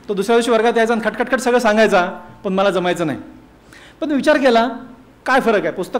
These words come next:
तेच आहे, पुस्तक तेच आहे, तेच वाचायचं आहे, तेच पाठ करायचं आहे ना, अडचण काय, फक्त कष्ट करायची तयारी पाहिजे. आणि मित्र, तुम्हाला सांगतो, तुम्हाला सांगतो मी की एमबीबीएसला, एमबीबीएसला साडेचार वर्षामध्ये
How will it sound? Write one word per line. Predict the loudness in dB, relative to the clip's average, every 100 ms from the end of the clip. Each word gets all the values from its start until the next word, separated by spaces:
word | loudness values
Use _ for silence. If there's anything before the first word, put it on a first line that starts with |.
| -2
तेच | -2 0
आहे, | -4 -8 -20 -20 -20 -20 _ -20 _ -6
पुस्तक | -2 0 2
तेच | 2 2
आहे, | -2 -4 -14 -20 -20 _ -20 -20 -10 -2
तेच | 0
वाचायचं | 2 4 4 4
आहे, | 0 -2 -10 -10 -4
तेच | 0
पाठ | 2 4
करायचं | 4 4 2
आहे |
ना, | 0 0 -2 -10 -20 -20 _
अडचण | -4 0 0 2
काय, | 0 -2
फक्त | -8 -6 -4
कष्ट | -4
करायची | 0 0 2
तयारी | 2
पाहिजे. | 2 0 0 -4 -10 -16 -8
आणि | -4
मित्र, | -2 0
तुम्हाला | 0 0 -2
सांगतो, | -2 0 0 -2 -10 -20 -20 -20 -20 _ _ _ -20 _ _ _ -20 -8
तुम्हाला | -4 -2
सांगतो | -2 -2
मी | -2 -4 -8 -14 -20 -20 -10
की | -2
एमबीबीएसला, | -2 0 0 2 2 2 0 0
एमबीबीएसला | -2 -2 0 0 0 -6 -16 -20 -20 _ _ _ -20 -20 -20 -20 _ _ -20 -20 -20 -12
साडेचार | -2 0 0 2 2 4
वर्षामध्ये | 4 2 0 0 0 -2